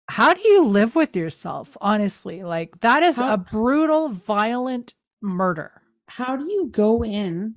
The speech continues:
Speaker 2: to an interview and say with a straight face to the F B I that you have never seen this person before?
Speaker 1: Like, it's insane to me.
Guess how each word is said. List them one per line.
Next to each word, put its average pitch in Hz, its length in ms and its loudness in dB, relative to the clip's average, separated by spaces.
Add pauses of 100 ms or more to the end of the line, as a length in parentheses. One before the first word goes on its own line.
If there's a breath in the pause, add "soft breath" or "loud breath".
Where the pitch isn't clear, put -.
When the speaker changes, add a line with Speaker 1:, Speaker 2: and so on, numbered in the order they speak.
Speaker 2:
to 220 160 -8
an 190 120 -6
interview 180 600 -4
and 185 240 -6
say 202 260 -4
with 233 180 -4
a 233 60 -4
straight - 580 -8
face 170 480 -4
to 190 120 -6
the 180 140 -2
F 185 180 -6
B 202 120 -2
I 175 300 -4
that 170 160 -6
you 196 320 -2
have 190 180 -4
never 170 280 -4
seen 160 260 -6
this 113 160 -12
person 151 380 -10
before? 208 200 -2
Speaker 1:
Like, 233 200 2
it's 262 240 -2
insane 269 720 -4
to - 140 -10
me. 165 440 -8